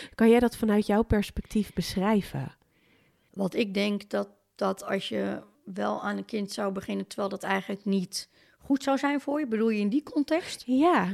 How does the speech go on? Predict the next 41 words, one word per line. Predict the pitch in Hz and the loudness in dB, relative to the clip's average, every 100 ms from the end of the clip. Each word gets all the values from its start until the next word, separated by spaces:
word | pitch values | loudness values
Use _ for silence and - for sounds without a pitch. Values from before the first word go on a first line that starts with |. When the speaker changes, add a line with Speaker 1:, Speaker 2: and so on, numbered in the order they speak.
| - | -4
Speaker 1:
ja, | 226 277 247 - | 2 4 4 4
omdat | 240 254 262 - - - | 6 6 4 -4 -16 -2
ik, | 262 - - | -2 0 -2
ik | 285 | 2
denk | 277 285 | 4 4
dat | 262 226 | 2 0
als | 240 226 - | 0 0 2
je | 220 214 - _ | 2 0 -4 _
naar | 214 208 208 - | 0 2 2 0
jou | 208 190 | 0 2
luistert, | 190 190 262 - 294 302 | 4 4 2 0 -4 -2
je | - | -2
zelf | 208 214 233 | 2 4 4
heel | 226 226 | 4 4
makkelijk, | 214 214 202 202 - _ | 4 0 -2 -4 -8 _
eh, | - - | -12 -10
als | - | 0
luisteraar | 196 233 - 190 | 2 2 2 0
een | |
invulling | - 226 - 196 185 | 2 0 2 0 0
kan | 185 | -2
geven, | 185 185 185 - 190 - - | -2 -2 -2 -4 -10 -12 -4
wat | 190 | -2
je | - | 2
zelf | 185 180 185 | 4 4 4
ook | 185 - | 2 0
zegt | - - | -4 -6
van, | - 185 | -8 -6
nou, | - 98 - - | -4 -6 -10 -8
eh, | 180 170 | -6 -4
eh, | 170 - - _ 175 | -6 -10 -20 _ -4
ben | 170 165 | 2 6
je | 202 | 6
er | 185 175 | 6 2
vierentwintig | - 208 202 185 185 185 - | 0 -2 0 0 0 -2 -2
uur | 185 180 | -2 -2
voor | 175 185 | -2 -2
een | 180 185 | -2 -2
kind, | - 175 180 - | 0 2 0 -4
et | - | -6
cetera. | - 202 233 247 226 | 2 2 2 2 0